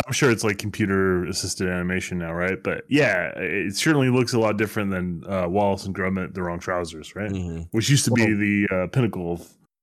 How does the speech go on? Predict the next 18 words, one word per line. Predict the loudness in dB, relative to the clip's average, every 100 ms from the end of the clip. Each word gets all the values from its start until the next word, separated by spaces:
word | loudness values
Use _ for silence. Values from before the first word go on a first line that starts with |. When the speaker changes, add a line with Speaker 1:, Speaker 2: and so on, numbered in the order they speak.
| _
Speaker 1:
stop | -6 -4 -2
motion. | -4 -6 -6 -10 _ -20 _ _
Speaker 2:
Well, | 2 4
it | 6
all |
had | 6 6
a | 4 4
lot | 6 4
to | 0
do | 2 4
with | 4 2
Henry | 2 2 2 2
Selick, | 0 2 2 2 0 -2
right? | 0 0 -2
And, | -2 -4 -6 -10
uh, | -6 -4 -2
Laika | -2 -2 -2
Studios. | -4 -2 0 2 2 2 -2 -10